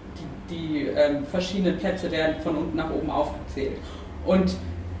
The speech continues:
die wurden aufgezählt und aufgezählt und aufgezählt und wir kamen einfach nicht dran. Wir dachten, wir wären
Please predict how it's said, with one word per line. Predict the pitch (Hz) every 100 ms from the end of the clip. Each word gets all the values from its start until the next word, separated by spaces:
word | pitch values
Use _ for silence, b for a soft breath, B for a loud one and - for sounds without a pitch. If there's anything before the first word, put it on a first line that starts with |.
| - - - - -
die | 185 180
wurden | 190 180
aufgezählt | 175 214 214 208 - 220 180
und | 170
aufgezählt | 175 214 220 - - 208
und | 180
aufgezählt | 175 214 240 - 208
und | 180 180
wir | 170
kamen | - 240 240
einfach | - - 202 220
nicht | - 262
dran. | 285 - 294 285
Wir | 185 185
dachten, | 220 - 214 202
wir | 190
wären | 185 180 180